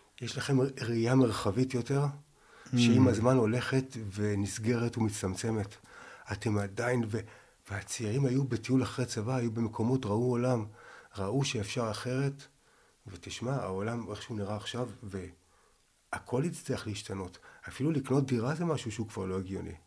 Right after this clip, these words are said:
Speaker 2: זה לא המטרה שלנו. זה לא המטרה כבר.
Speaker 1: פעם חיפשו עבודה עם קביעות,
Speaker 2: Mm.
Speaker 1: ופנסיה, מגיל צעיר. היום כבר ההורים מתביישים לספר לכם את זה.
Speaker 2: שמה?
Speaker 1: שאם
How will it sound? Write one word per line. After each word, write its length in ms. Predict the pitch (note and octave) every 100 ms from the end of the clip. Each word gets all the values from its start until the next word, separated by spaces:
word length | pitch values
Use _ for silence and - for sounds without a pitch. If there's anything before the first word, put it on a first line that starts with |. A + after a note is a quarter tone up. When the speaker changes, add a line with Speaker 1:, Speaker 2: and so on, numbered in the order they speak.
| - -
Speaker 2:
זה 160 | -
לא 80 | B2
המטרה 320 | D#3+ D3 C3+
שלנו. 220 | C3 G#2+ F#2 - - _ _ _ _ _ _ _
זה 80 | G2+
לא 40 |
המטרה 360 | A2+ B2 F#2 G2
כבר. 160 | G2 F2 F2 - - -
Speaker 1:
פעם 200 | - G#2+
חיפשו 540 | G#2+ A2 - A#2+ A2 G2
עבודה 340 | F#2+ F#2+ F#2+
עם 100 | G#2+
קביעות, 600 | G#2+ G2 G2 G#2+ - - - _ _ -
Speaker 2:
Mm. 20 | A2+ G#2+ G2 F#2 F2+
Speaker 1:
ופנסיה, 680 | G2 - A#2 G#2+ G#2 - E2+ - _ - - - - -
מגיל 280 | G#2 G2+ G#2+
צעיר. 400 | G#2 G2+ A2 F#2 - - - - -
היום 240 | A2+ A2+
כבר 340 | A#2 A2+ G2 F2+ - - _
ההורים 340 | - G#2 G#2 B2
מתביישים 420 | G#2+ G2+ G2+ B2
לספר 280 | G#2+ G2+ A#2
לכם 260 | A2 G2+
את 80 | F#2+
זה. 100 | G2 G2+ - - _ _ _ _
Speaker 2:
שמה? 240 | - A2+ G2 - - - - _ _ _ _ -
Speaker 1:
שאם 800 | - - G#2 G#2 G2+ G2+ B2+ A2+